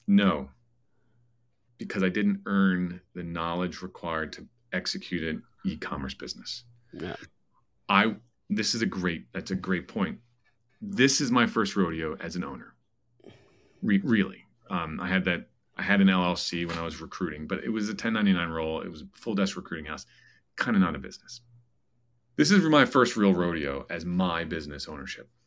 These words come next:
Speaker 1: And it has given me a little bit of humility that it is no joke to go buy something, and you better be prepared for it to go to zero. Don't do it, right?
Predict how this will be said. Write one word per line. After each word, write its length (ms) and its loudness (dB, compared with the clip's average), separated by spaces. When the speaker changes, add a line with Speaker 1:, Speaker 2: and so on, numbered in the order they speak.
Speaker 1:
And 540 0
it 220 0
has 200 0
given 220 4
me 80 4
a 20 0
little 160 2
bit 120 2
of 40 -10
humility 640 4
that 320 -4
it 160 2
is 280 0
no 300 2
joke 380 0
to 100 -4
go 220 -4
buy 200 -2
something, 360 -12
and 140 -14
you 80 -10
better 180 -6
be 120 -6
prepared 460 -4
for 180 -6
it 80 -6
to 60 -6
go 140 -4
to 80 -2
zero. 480 -2
Don't 200 -2
do 140 -2
it, 100 -12
right? 200 4